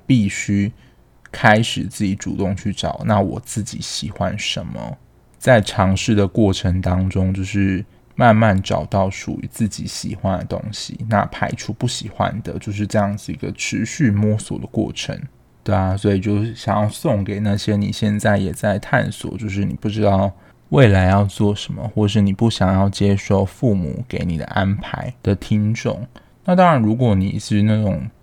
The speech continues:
乐于接受父母给你安排的那种人，那我觉得也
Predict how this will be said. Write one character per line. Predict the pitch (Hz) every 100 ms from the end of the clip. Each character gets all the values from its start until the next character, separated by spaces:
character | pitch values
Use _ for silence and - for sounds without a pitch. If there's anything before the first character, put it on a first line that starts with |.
| -
乐 | 170 151 101
于 | 95
接 | 95 - 117
受 | 117 117 101
父 | 95 143
母 | 98 92
给 | 95 92
你 | 90
安 | 95 92 92
排 | - 95
的 | 95 98
那 | 101
种 | 95 92
人， | 82
那 | 131 135
我 | 90
觉 | 98
得 | 95
也 | 92